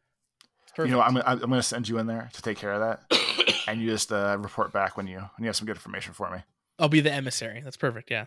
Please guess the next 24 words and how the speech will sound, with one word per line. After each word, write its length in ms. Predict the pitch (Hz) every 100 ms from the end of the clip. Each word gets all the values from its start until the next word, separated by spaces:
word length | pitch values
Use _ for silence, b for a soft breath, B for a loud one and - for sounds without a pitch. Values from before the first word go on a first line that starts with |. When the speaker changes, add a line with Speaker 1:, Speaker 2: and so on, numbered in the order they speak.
| -
Speaker 1:
that's 120 | -
great. 200 | 120 -
Speaker 2:
Yeah. 140 | - B B B B
Speaker 1:
Uh, 280 | 120 110 101 _ _
Toby, 240 | - 156 143 -
turns 320 | - 165 180
out 460 | 175 185 - - -
people 260 | - 160 151
call 280 | - 143
it 100 | 135 - 127
J-pop. 800 | 127 135 127 139 - 107 71 - - _ - 906 831 1017
<laughs> 600 | 1077 1077 _ _ - _
Did 120 | - 139
you 80 |
know 120 | 135 143
that? 240 | 185 214 B B -
I 60 |
learned 300 | 147 147 151
that 240 | 135 117 80
when 80 | 127
I 40 |
joined 220 | 131 127
the 60 | 127
Discord. 480 | 131 - - 87